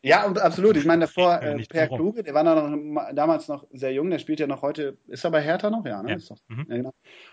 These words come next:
Speaker 1: Und dann, äh, Ivo Ulich, äh, und Igor Demo. Igor Demo hatte, jeder hat ja na-, bei der Aufstellung immer, äh, einen, einen, äh, Spieler, der, der den Zusatz Fußballgott bekommt.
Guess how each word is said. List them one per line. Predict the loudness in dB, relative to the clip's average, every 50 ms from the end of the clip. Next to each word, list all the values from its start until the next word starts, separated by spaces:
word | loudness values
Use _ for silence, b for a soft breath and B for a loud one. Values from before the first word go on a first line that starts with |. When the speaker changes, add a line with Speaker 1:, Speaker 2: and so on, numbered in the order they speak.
| B B
Speaker 1:
Und | 2 6 8
dann, | 8 8 6 4 2
äh, | 0 0 0 0 -2 -6 -12 _ _ _
Ivo | -2 -2 2 4 4 4
Ulich, | 4 2 0 0 0 0 -2 -4 -6 -12 -20 _ _ -12
äh, | -12 -6 -2
und | -2 -2 -2 -2
Igor | -2 2 2 2 4
Demo. | 4 4 2 2 2 0 -4
Igor | -4 -2 0 2 2 2
Demo | 4 2 4 4 4 4 4
hatte, | 4 4 2 0 -2 -2 -2 -4 -4 -8 -10 -14 -16 _ _ _
jeder | -8 -4 0 2 2 2
hat | 2 0 -2
ja | -4 -4 -2
na-, | -2 -2 -2 -4 -2 -2
bei | 0 0 2
der | 4 4 4 4 4 2 -2 -4
Aufstellung | -2 -4 -2 -2 0 0 0 0 -2 -2
immer, | -2 0 0 2 2 0 0 -2 -4 -8 _ _ _ _ _
äh, | -2 0
einen, | 0 0 0 2 2 4 4 4 4 4 2 0 0
einen, | -2 0 0 2 2 2 2 2 2 2 0 0 -2
äh, | -2 -2 -2 -2
Spieler, | 0 2 4 4 4 4
der, | 4 6 6 6 6 6 4 2
der | -2 -2 0 0 0 0
den | 0 0 0
Zusatz | 0 2 2 4 4 4 4
Fußballgott | 4 4 4 6 4 4 4 2 0 -2
bekommt. | -4 -2 2 2 2 2 0